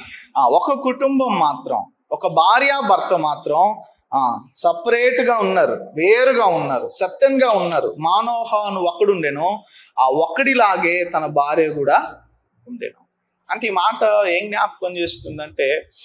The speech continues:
సపరేట్గా ఉండడం, లోకానికి వేరుగా ఉండడం, గుంపులో కలిసి జీవించకుండా ఉండడం అనే ఒక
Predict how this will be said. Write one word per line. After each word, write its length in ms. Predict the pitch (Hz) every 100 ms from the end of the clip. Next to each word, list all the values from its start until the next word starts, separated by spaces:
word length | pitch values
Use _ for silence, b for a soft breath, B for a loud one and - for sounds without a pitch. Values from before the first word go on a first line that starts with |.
| B B B
సపరేట్గా 800 | - - - - 220 233 226 208
ఉండడం, 520 | 170 160 156 151 131 - _ _ -
లోకానికి 580 | 147 170 185 185 180 165
వేరుగా 380 | 147 147 151 147
ఉండడం, 440 | 135 127 127 120 _ _ _ 135 135
గుంపులో 420 | 160 170 214 202 202
కలిసి 340 | 160 185 202
జీవించకుండా 840 | 165 147 170 202 196 185 180 170 170
ఉండడం 420 | 156 147 151 143 127 - _ _ _ -
అనే 260 | 165 156
ఒక 120 | 156